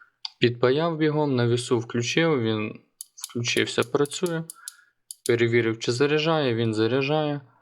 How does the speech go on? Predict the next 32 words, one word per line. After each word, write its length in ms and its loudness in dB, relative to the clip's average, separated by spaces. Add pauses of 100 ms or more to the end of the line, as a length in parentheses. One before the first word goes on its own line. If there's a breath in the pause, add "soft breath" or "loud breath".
(760 soft breath)
З 160 -6
тої 220 4
сторони 460 -2
посадив 560 0
на 120 0
термоклей, 720 0
тут 260 0
заізолював 680 2
на 80 0
всякий 380 0
випадок, 460 0
щоб 180 -2
мало 260 2
лі 140 -2
якась 280 0
чи 180 0
волога, 420 2
чи 100 -12
що, 240 -4
щоб 220 -2
воно 280 0
не 400 0
потрапило. 800 -2 (1040 loud breath)
Е, 460 2
тут 360 -4
потрібно 440 2
було 260 0
ще 300 -2
підрізати 640 0
чуть-чуть 340 0
оці 240 -2
от 280 0